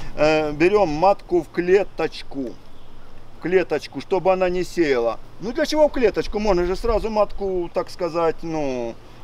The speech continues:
ликвидировать и голову ей оторвать, и всё. Нет. Вопрос стоит в том, что мы, понимая закон пчелиный, когда в семье есть матка, семья продолжает спокойно работать и приносить мёд.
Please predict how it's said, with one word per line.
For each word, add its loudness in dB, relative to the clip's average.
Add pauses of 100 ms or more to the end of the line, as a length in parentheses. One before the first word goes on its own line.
(100)
ликвидировать 2
и 0
голову 6
ей 6
оторвать, 0
и -4
всё. 0 (320)
Нет. 0 (400)
Вопрос 2
стоит 2
в -6
том, 2
что -2
мы, 4
понимая 4
закон 0
пчелиный, 0 (340)
когда 2
в 2
семье 4
есть 6
матка, 2
семья 2
продолжает 4
спокойно 4
работать 2 (360)
и 2
приносить 2
мёд. 6